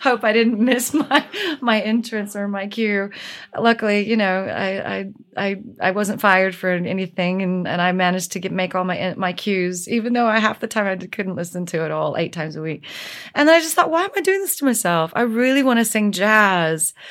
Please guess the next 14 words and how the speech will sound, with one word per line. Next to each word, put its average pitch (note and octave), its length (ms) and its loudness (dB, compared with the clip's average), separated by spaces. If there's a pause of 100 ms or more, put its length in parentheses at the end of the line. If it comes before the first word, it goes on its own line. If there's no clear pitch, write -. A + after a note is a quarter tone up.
(300)
but A3+ 140 2
there's A#3 180 4
no A#3+ 120 6
money C#4 320 6
in A#3 140 4
jazz." D3 540 -2 (320)
But G#3+ 120 -2
I A3+ 60 2
just A3+ 200 -2
thought, - 180 0
you A#3+ 120 2
know, A3+ 240 4
there's B3+ 260 -2
not, E4 260 2